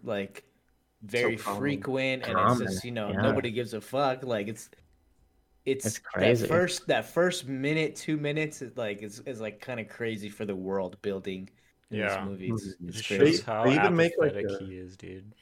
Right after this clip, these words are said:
Speaker 4: Like,
Speaker 2: Yeah.
Speaker 1: Yeah, he
Speaker 3: Yeah.
Speaker 1: doesn't give a fuck. He's just getting his coffee. He's like, "I'm gonna be drunk anyways."
Speaker 2: Somebody makes
Speaker 1: <laughs> Like
Speaker 2: a weird joke. Of, is it Jasper who jokes about it? Who's, like, right after he gets out,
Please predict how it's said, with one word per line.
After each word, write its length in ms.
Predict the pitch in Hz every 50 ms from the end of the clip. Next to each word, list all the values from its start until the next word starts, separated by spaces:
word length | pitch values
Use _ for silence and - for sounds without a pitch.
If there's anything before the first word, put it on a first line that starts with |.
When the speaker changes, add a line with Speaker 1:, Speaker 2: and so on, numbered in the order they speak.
| _ _ -
Speaker 4:
Like, 320 | 92 87 - - - _ -
Speaker 2:
Yeah. 200 | 101 95 87 85 -
Speaker 1:
Yeah, 220 | 160 175 147 123
he 80 | 135 147
Speaker 3:
Yeah. 40 | 170
Speaker 1:
doesn't 200 | 190 190 180 175
give 120 | 196 202 202
a 20 |
fuck. 180 | 202 226 185 165
He's 140 | 202 214 208
just 160 | 202 202 202
getting 200 | 190 220 202 220
his 120 | 208 202
coffee. 340 | 202 - 190 208 214 214 226
He's 160 | 208 190 151
like, 280 | 147 139 123 117 - - _ _ _ _ _ _ _ _ _ _ _ -
"I'm 40 | 113
gonna 100 | 113 113
be 160 | 107 113 120
drunk 320 | 110 123 123 123 127 120 139
anyways." 540 | 135 135 135 120 113 113 120 135 175 151 -
Speaker 2:
Somebody 340 | - 151 170 208 214 220 202
makes 220 | 196 202 202 -
Speaker 1:
<laughs> 80 | 185 180
Like 80 | 156
Speaker 2:
a 40 | 135
weird 180 | 139 151 160 131
joke. 400 | 104 - 139 139 147 - - - 143 - -
Of, 60 | - - - _ _ _ _ _ _ - -
is 160 | 156 143 139
it 120 | 180 190 139
Jasper 540 | 113 113 123 120 139 156 151 - - 185 175
who 140 | 185 190
jokes 340 | 160 165 185 190 190 - -
about 260 | 202 180 196 190 196
it? 260 | 202 202 202 196 - -
Who's, 420 | 123 - 143 143 139 135 135 135 131
like, 300 | 139 123 117 - - - - - - -
right 200 | 123 139 143 151
after 220 | 156 151 - 156 143
he 80 | 151
gets 300 | 127 131 127 123 127 -
out, 340 | 127 120 117 113 107 107